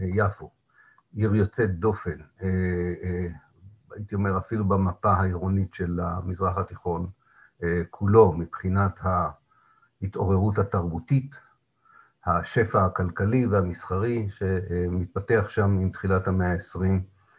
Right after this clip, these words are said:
אה, וגם הפנינים הארכיטקטוניים שמתחילים לצוץ כתוצאה ממאמץ של ארכיטקטים שמתעניינים בעיר, שבאים מ-,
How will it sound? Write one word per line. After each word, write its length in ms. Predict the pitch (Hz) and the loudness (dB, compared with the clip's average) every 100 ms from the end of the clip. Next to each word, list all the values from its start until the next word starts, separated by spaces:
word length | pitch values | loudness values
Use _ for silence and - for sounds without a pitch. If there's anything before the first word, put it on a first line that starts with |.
| _ _ _ - | _ _ _ -4
אה, 460 | 90 90 90 90 87 85 87 95 95 95 95 92 _ _ _ _ _ _ _ 98 | 0 2 2 2 0 -2 0 4 4 4 2 0 _ _ _ _ _ _ _ 0
וגם 280 | 107 123 123 | 4 8 8
הפנינים 800 | 117 104 - 117 113 123 131 117 | 8 4 -2 0 4 6 8 8
הארכיטקטוניים 920 | 110 104 107 101 98 - 117 120 95 | 6 4 -2 -2 -4 2 4 4 2
שמתחילים 680 | - 87 87 - 95 98 92 | 0 -2 -4 -4 0 2 2
לצוץ 520 | 92 - 117 - - _ - - - _ _ | 0 -4 -6 -6 -18 _ -20 -20 -20 _ _
כתוצאה 800 | 98 95 101 - 113 101 107 104 101 | -6 -4 -4 -2 4 6 8 6 6
ממאמץ 1600 | 101 95 90 90 - 90 87 85 87 90 92 104 104 - - - _ _ _ _ - | 4 4 0 -2 -4 -2 -2 -2 0 2 6 6 4 -2 -20 -20 _ _ _ _ -4
של 160 | 101 95 | -2 0
ארכיטקטים 800 | 98 98 - 113 - 107 98 95 | -2 -4 -2 -2 -2 0 0 0
שמתעניינים 760 | 92 87 - 92 90 101 107 | -2 -2 0 2 4 4 4
בעיר, 380 | 92 90 101 101 | 2 2 2 0
שבאים 580 | 95 80 85 95 90 85 | -2 -4 -2 0 2 0
מ-, 240 | 80 80 | -2 -8